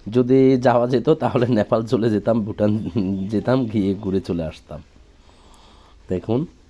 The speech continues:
এটা হচ্ছে বুড়িমারি স্থলবন্দরের সামনে যে দোকানপাট, এখানে চা দোকান, রেস্টুরেন্ট এগুলো আছে। তো এখানে যে ট্রাকগুলা পাথর আনা নেওয়া করে, তারা এখানে খাওয়া দাওয়া করে, কেউ ঘুষ-, ঘুরতে আসলে খাওয়া দাওয়া করে।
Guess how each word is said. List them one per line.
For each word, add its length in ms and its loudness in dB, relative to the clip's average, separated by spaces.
এটা 180 -4
হচ্ছে 180 -6
বুড়িমারি 460 -2
স্থলবন্দরের 680 -4
সামনে 360 -4
যে 120 -6
দোকানপাট, 520 -4
এখানে 460 -2
চা 180 2
দোকান, 500 0
রেস্টুরেন্ট 680 0
এগুলো 300 -2
আছে। 380 -2
তো 80 -4
এখানে 320 -2
যে 160 -2
ট্রাকগুলা 920 -2
পাথর 500 -2
আনা 240 -6
নেওয়া 240 -4
করে, 320 -4
তারা 120 -2
এখানে 200 0
খাওয়া 220 0
দাওয়া 160 0
করে, 220 -2
কেউ 140 -4
ঘুষ-, 340 -8
ঘুরতে 280 -8
আসলে 220 -6
খাওয়া 200 -4
দাওয়া 160 0
করে। 260 -4